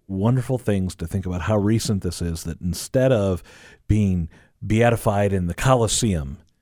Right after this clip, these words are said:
we have a blessed who is beatified in Ford Stadium, a football <laughs> stadium in front of sixty-six thousand people. And, uh, you know, just a good reminder for us that we are called to be saints, and it is possible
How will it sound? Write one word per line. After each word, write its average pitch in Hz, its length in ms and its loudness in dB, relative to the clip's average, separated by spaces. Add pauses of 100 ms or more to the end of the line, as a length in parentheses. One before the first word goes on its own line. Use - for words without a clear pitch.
(420)
we 113 100 2
have 117 220 2
a 107 60 2
blessed 113 420 2
who 98 120 -2
is 92 140 -2
beatified 98 640 0
in 82 320 -2 (320)
Ford 127 480 4
Stadium, 95 580 4
a 120 120 6
football 165 500 6
<laughs> - 0 -
stadium 113 540 4 (260)
in 147 180 6
front 156 260 4
of 139 120 0
sixty-six - 800 0
thousand 123 680 2 (340)
people. 104 560 0 (260)
And, 107 440 0
uh, 85 220 -2 (340)
you 113 140 -2
know, 104 160 -2
just 120 340 -2
a 143 60 4
good 131 240 4
reminder 131 460 4
for 92 280 -2
us 87 200 -6
that 98 180 -4
we 107 200 0
are 160 60 2
called 131 300 2
to 120 80 -2
be 104 100 2
saints, 95 520 -4 (100)
and 101 140 2
it 95 100 0
is 104 200 -2 (100)
possible 101 840 0